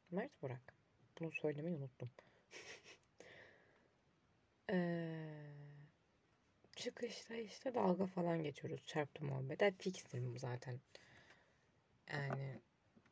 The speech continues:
her ekipte bu şaka yapılır bence. Çarptı muhabbeti illaki. Her neyse.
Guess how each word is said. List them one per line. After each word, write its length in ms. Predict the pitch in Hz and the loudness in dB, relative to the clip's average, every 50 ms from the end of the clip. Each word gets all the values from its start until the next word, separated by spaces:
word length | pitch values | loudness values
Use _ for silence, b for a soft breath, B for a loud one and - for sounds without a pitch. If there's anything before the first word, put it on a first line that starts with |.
| _ - - | _ -12 -6
her 160 | 151 160 156 | -2 -2 0
ekipte 520 | 147 139 - - 170 - - - 175 156 | 0 -2 -2 -4 -6 -6 -2 -2 0 0
bu 160 | 156 156 - - | 0 -4 -4 -6
şaka 320 | - - 139 - - 180 | -6 -8 -8 -6 -4 -6
yapılır 320 | 156 139 - - 147 139 | -6 -6 -8 -8 -8 -6
bence. 360 | 127 120 120 113 110 117 - - _ _ _ _ _ _ _ - | -6 -6 -8 -8 -10 -10 -14 -16 _ _ _ _ _ _ _ -14
Çarptı 400 | - - 147 139 - - - 135 | -6 -4 -4 -4 -4 -6 -6 -2
muhabbeti 600 | 131 123 123 123 120 - - 131 - - - - | -2 0 -2 -2 -4 -6 -10 -12 -10 -10 -12 -10
illaki. 880 | 143 - 135 - 143 127 123 123 120 120 123 - - - 143 131 - - _ _ _ _ B B B B B B B B B B B | -8 -8 -4 -4 -2 0 0 0 0 -2 -4 -8 -10 -10 -8 -8 -10 -10 _ _ _ _ B B B B B B B B B B B
Her 200 | B 302 349 392 | B 12 12 12
neyse. 680 | 415 381 277 233 190 175 - - - - 196 202 254 | 12 12 12 12 10 8 2 0 6 8 8 8 8